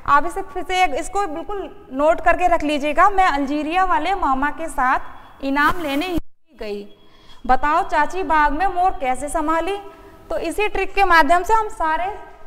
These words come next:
देश याद कर लेंगे कि कौन कौन से देश हैं। तो शुरुआत करते हैं, पहले है मैं। मैं से हम दे-, start करेंगे, तो हमारा पहला देश बनता है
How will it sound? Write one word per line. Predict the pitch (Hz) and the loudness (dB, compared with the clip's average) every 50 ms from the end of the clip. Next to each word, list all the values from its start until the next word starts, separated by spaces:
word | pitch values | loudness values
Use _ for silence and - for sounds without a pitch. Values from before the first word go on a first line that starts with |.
| - - - | -16 -14 -10
देश | 226 285 302 320 370 339 - | -4 0 0 0 0 0 2
याद | 339 311 302 320 320 | 4 6 6 6 4
कर | - 302 277 | 2 0 2
लेंगे | 277 285 285 285 294 339 403 466 | 2 2 0 0 0 0 0 -2
कि | 466 - - - - - 311 339 | -2 -6 -12 -16 -12 -10 -8 -4
कौन | - - 339 320 320 311 | 0 2 2 2 4 4
कौन | 330 320 320 | 2 2 2
से | 311 349 - | 2 0 2
देश | 240 269 269 254 - - | 4 6 6 6 4 0
हैं। | 233 214 202 196 - - - - - - | -4 -4 -6 -8 -12 -18 -20 -20 -12 -6
तो | - 320 | -4 -2
शुरुआत | 320 - 330 302 311 330 339 349 339 339 | -2 0 0 0 4 4 4 4 4 4
करते | 339 311 302 254 311 | 2 0 2 0 -2
हैं, | 302 294 294 311 381 466 508 - | -2 0 0 0 0 0 0 0
पहले | 330 294 277 277 285 | 2 2 2 4 2
है | 294 254 302 370 403 392 | 0 2 0 0 0 0
मैं। | 302 277 254 214 190 - - - - - - - - - - - - - - - | 0 0 0 0 -2 -6 -12 -16 -20 -20 -20 -20 -20 -20 -20 -20 -20 -16 -10 -6
मैं | 247 269 285 302 311 | -2 0 2 2 2
से | - 403 | 2 0
हम | 392 392 359 | 0 0 0
दे-, | 294 339 339 - - - - - | 0 0 0 0 -2 -6 -10 -12
start | 294 - - 339 311 330 330 - | -10 -2 2 4 4 4 2 2
करेंगे, | 339 311 294 285 285 294 349 | 0 0 0 -2 -2 -2 -2
तो | - - 370 | -2 -2 -2
हमारा | 330 294 311 311 339 339 | 0 0 2 2 2 2
पहला | - 294 285 285 302 320 | 0 0 0 2 2 2
देश | 294 320 320 302 | 2 0 -2 -2
बनता | 302 302 277 269 262 285 | -2 -4 -4 0 0 0
है | 277 269 294 359 427 494 | 0 2 2 0 0 -2